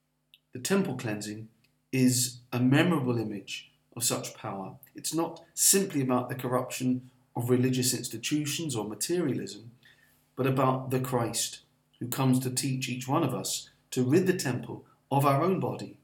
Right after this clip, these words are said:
of the idols to which we've foolishly given power and pride of place. So these are good reminders for us now as we approach the halfway point of Lent. Do I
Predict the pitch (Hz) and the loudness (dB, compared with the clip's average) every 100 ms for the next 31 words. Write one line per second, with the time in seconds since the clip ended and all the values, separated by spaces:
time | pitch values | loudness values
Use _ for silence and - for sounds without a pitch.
0 | _ _ - 120 131 131 123 104 104 - | _ _ -8 -2 2 4 4 2 -2 -2
1 | 123 120 120 113 - 190 156 - - 104 | 0 0 -4 -6 0 2 2 0 -2 -6
2 | 92 98 - 117 117 113 - _ _ _ | -8 -10 -6 -4 -4 -6 -12 _ _ _
3 | _ 170 - 113 104 - - 104 - - | _ -14 -6 -4 -4 -6 -8 -8 -8 -8
4 | - - _ _ _ _ _ _ _ _ | -12 -14 _ _ _ _ _ _ _ _
5 | - - - _ _ _ - 165 220 240 | -20 -20 -20 _ _ _ 0 4 4 4
6 | 190 180 165 156 165 147 131 117 104 104 | 2 2 4 6 6 4 2 0 -2 -2
7 | 110 113 131 120 - 123 - - - - | -2 0 0 -2 4 2 2 -6 -10 -10
8 | 120 123 117 117 110 110 - _ _ - | 0 2 2 0 -2 -4 -12 _ _ -8
9 | 120 107 104 92 98 151 - - _ _ | -4 -2 -4 -6 -4 -4 -6 -12 _ _
10 | _ _ _ _ 127 127 139 127 - | _ _ _ _ 2 4 4 2 -4